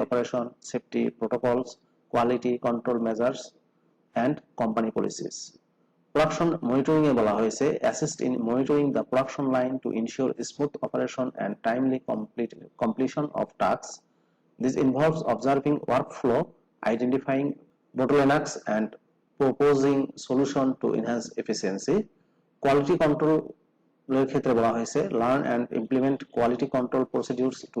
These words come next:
ensure that garments meet the required standards and specifications। These include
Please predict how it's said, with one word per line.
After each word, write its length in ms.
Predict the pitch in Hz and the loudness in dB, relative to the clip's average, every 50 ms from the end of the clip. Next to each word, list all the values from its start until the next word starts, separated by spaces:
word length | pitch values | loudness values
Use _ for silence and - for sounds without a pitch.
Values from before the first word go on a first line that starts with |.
| 104 107 107 | -2 -2 -2
ensure 320 | 107 107 - 139 131 123 110 107 | -4 -4 -2 -2 -2 0 0 0
that 120 | 107 - - - - 113 | -2 -2 -6 -8 -2 -2
garments 380 | 104 107 110 117 123 123 - - - 113 | 0 0 2 0 -2 -2 -4 -6 -4 -2
meet 140 | 123 135 131 - | -2 -2 -2 -2
the 80 | 123 120 117 110 | -4 -4 -4 -4
required 340 | 110 107 - 120 123 123 - - 113 107 - - | -4 -4 0 0 0 0 0 -4 -8 -12 -14 -16
standards 580 | - - _ - 120 123 127 131 127 127 - - - 104 101 | -16 -10 _ -2 -2 0 2 2 0 0 -2 -4 -6 -4 -4
and 120 | 110 - - - _ _ _ _ _ _ _ _ - | -4 -4 -6 -10 _ _ _ _ _ _ _ _ -6
specifications। 800 | - - - 107 - - 101 - 101 98 - - - - - - - - _ _ _ _ _ _ - | -6 -4 -4 -6 -4 -6 -6 -6 -6 -8 -8 -8 -10 -12 -14 -16 -20 -20 _ _ _ _ _ _ -2
These 160 | 131 147 147 170 165 | 0 2 2 4 2
include 280 | 147 165 160 160 160 | 2 2 2 0 0